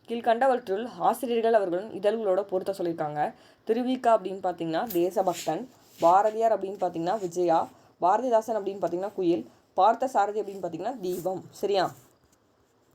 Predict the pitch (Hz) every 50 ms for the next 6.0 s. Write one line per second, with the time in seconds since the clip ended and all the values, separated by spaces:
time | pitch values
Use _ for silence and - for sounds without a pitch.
0 | _ _ _ _ _ _ _ _ _ _ _ _ _ _ _ _ _ _ _ _
1 | - _ - _ _ _ _ _ _ _ - 226 226 226 220 226 262 277 269 -
2 | 254 240 - 254 254 226 196 180 180 185 - - - 185 175 175 202 226 247 247
3 | 226 196 185 220 - 247 220 202 185 180 196 277 339 - - - 190 214 233 226
4 | 240 233 226 220 220 220 220 220 208 196 208 226 220 190 180 170 170 202 320 -
5 | - _ 196 185 190 202 220 240 247 262 247 214 185 170 170 165 160 151 143